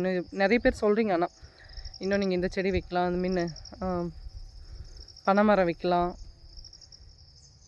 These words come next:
இந்த மாதிரிலாம் நிறைய ஐடியாலாம் கொடுக்குறீங்க. ரொம்ப ரொம்ப தேங்க்ஸ். கண்டிப்பா நீங்க சொல்றது எல்லாமே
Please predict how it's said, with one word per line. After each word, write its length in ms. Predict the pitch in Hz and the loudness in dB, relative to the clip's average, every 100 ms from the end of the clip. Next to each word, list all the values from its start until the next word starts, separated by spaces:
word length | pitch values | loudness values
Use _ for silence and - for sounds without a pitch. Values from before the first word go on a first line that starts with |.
| 214 | -6
இந்த 100 | 208 | 0
மாதிரிலாம் 260 | 190 202 202 | 2 2 2
நிறைய 180 | 185 196 180 | 2 4 2
ஐடியாலாம் 360 | 190 185 185 185 | 2 0 0 -2
கொடுக்குறீங்க. 400 | 180 190 175 190 226 - - 190 | -4 -2 -2 -2 -4 -10 -16 -6
ரொம்ப 140 | 175 175 | -2 -2
ரொம்ப 140 | 180 190 | -2 0
தேங்க்ஸ். 260 | 170 202 - 180 | 0 0 0 -2
கண்டிப்பா 280 | 175 190 214 | -2 -2 -2
நீங்க 140 | 185 175 | -2 -2
சொல்றது 260 | 175 175 190 | -2 -2 0
எல்லாமே 260 | 175 185 | 0 0